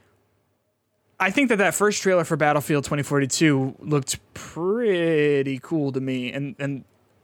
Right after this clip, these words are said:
as this past year, I've sort of gotten more into multiplayer shooters as I've been playing multiplayer <laughs> shooters with my friends, um, sort of, uh, banking off of Apex. So I'm kinda sold, and then this Battlefield Portal stuff where, you know, you have,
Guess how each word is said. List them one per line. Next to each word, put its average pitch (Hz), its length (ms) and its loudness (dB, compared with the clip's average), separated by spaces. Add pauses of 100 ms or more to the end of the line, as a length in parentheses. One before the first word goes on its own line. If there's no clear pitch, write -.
as 147 440 0
this 143 240 -4
past 143 300 0
year, 143 140 2
I've 131 80 0
sort 147 140 -2
of 135 80 -8
gotten 135 240 0
more 147 280 0
into 147 380 -2
multiplayer 143 520 0
shooters 147 600 0
as 143 200 0
I've 135 160 2
been 131 160 -6
playing 131 400 -2
multiplayer 135 460 -4
<laughs> - 80 -4
shooters 151 260 2
with 135 200 -6
my 135 120 -2
friends, 156 400 -2 (380)
um, 135 360 2
sort 139 200 -2
of, 127 180 -6 (880)
uh, 139 240 2
banking 156 380 0
off 143 120 0
of 143 100 0
Apex. 180 520 2 (280)
So 196 300 -2 (920)
I'm 185 100 0
kinda 302 240 2
sold, 202 560 0
and 170 160 -2
then 175 100 0
this 160 120 -2
Battlefield 175 480 0
Portal 170 260 2
stuff 143 460 -2
where, 139 360 2
you 151 140 -8
know, 135 260 -2
you 143 140 -2
have, 131 260 -2